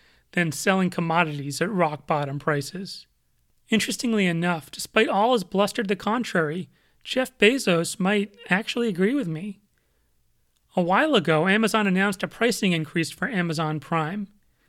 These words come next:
This, despite the fact that Walmart now offers two-day shipping for free.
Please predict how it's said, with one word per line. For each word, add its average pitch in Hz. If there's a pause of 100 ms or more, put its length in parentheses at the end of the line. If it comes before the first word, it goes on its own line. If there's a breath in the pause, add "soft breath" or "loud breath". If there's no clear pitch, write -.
(420)
This, -
despite 202
the 185
fact 185
that 190
Walmart 226
now 214
offers 208 (100)
two-day 220
shipping 196
for 156
free. 185